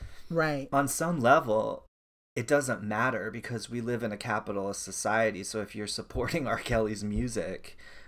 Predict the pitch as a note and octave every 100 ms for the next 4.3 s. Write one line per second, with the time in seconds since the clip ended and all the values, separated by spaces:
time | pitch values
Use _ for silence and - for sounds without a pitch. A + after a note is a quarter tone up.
0 | - A2 A#2+ A2+ A#2 B2+ G#2 - A2 B2+
1 | B2 F2+ F2 G2+ A2+ - - B2+ A2 G2+
2 | - C3 A#2 G2 F2 - - A2+ A2+ G#2+
3 | G2+ G#2+ F#2+ G2+ G2 G3+ B2+ G3 - -
4 | - -